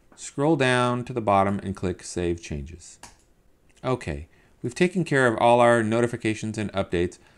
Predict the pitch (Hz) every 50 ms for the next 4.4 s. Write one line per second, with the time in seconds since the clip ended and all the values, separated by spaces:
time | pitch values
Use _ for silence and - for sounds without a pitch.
0 | _ _ _ 143 151 151 - 147 131 131 127 - 120 117 117 123 127 120 117 110
1 | 107 101 107 110 113 - - 113 110 - - 92 85 80 80 80 - _ _ _
2 | _ _ _ _ _ - 107 123 127 123 123 123 123 120 _ _ _ _ - 95
3 | 90 - 104 104 104 98 98 87 92 90 90 87 - - - 90 82 - - 98
4 | 87 85 85 85 85 85 - -